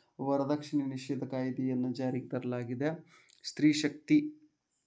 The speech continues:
ಸ್ವಸಹಾಯ ಗುಂಪುಗಳನ್ನು ಸ್ಥಾಪಿಸಲಾಗಿದೆ, ಸ್ವ ಉದ್ಯೋಗಕ್ಕೆ ಸಾಲ ಮತ್ತು ಸಬ್ಸಿಡಿಗಳನ್ನು ನೀಡಲಾಗಿದೆ, ಮಹಿಳಾ ಮಂಡಲ ಮತ್ತು ಸ್ವಸಹಾಯ ಸಂಘ, ಮಹಿಳಾ ಸಂಘಗಳಿಗೆ ಸಾಲವನ್ನು ನೀಡಲಾಗಿದೆ, ಮಹಿಳಾ ಆಯೋಗದ ಸ್ಥಾಪನೆ, ರಾಜಕೀಯ ಸ್ಥಳೀಯ ಆಡಳಿತ, ಸರ್ಕಾರಿ ಉದ್ಯೋಗಗಳಲ್ಲಿ ಮೀಸಲಾತಿ,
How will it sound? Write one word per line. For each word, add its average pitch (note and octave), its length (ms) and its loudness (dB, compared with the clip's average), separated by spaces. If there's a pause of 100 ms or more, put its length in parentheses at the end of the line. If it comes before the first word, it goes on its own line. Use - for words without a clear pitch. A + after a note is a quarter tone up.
(480)
ಸ್ವಸಹಾಯ C3 540 4
ಗುಂಪುಗಳನ್ನು B2 540 2
ಸ್ಥಾಪಿಸಲಾಗಿದೆ, B2 880 0
ಸ್ವ C#3+ 240 0
ಉದ್ಯೋಗಕ್ಕೆ B2+ 600 0
ಸಾಲ B2+ 360 0
ಮತ್ತು B2+ 240 -2
ಸಬ್ಸಿಡಿಗಳನ್ನು B2 640 -2
ನೀಡಲಾಗಿದೆ, C3+ 840 -4 (140)
ಮಹಿಳಾ C3+ 380 4
ಮಂಡಲ C3 380 2
ಮತ್ತು C3+ 320 0
ಸ್ವಸಹಾಯ C3 600 0
ಸಂಘ, C3 320 -2
ಮಹಿಳಾ B2+ 400 0
ಸಂಘಗಳಿಗೆ B2+ 720 0
ಸಾಲವನ್ನು B2 520 -2
ನೀಡಲಾಗಿದೆ, B2 960 -2 (120)
ಮಹಿಳಾ C3+ 340 2
ಆಯೋಗದ C3 600 2
ಸ್ಥಾಪನೆ, C3+ 600 0
ರಾಜಕೀಯ C3+ 640 0
ಸ್ಥಳೀಯ C3+ 440 2
ಆಡಳಿತ, B2 520 0
ಸರ್ಕಾರಿ C3+ 540 -4
ಉದ್ಯೋಗಗಳಲ್ಲಿ B2 580 0
ಮೀಸಲಾತಿ, B2+ 800 0